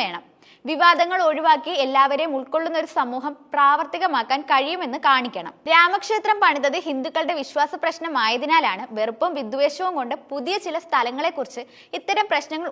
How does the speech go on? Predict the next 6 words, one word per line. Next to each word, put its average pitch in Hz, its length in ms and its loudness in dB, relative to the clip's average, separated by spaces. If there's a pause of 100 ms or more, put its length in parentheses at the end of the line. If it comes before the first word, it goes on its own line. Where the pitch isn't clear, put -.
(100)
ഉന്നയിക്കുന്നത് 262 560 -4 (160)
അംഗീകരിക്കാനാവില്ല. 254 920 -4 (480)
ഓരോ 370 240 4 (100)
ദിവസവും 339 380 -2
പുതിയ 302 320 -6
വിഷയങ്ങൾ 302 360 -4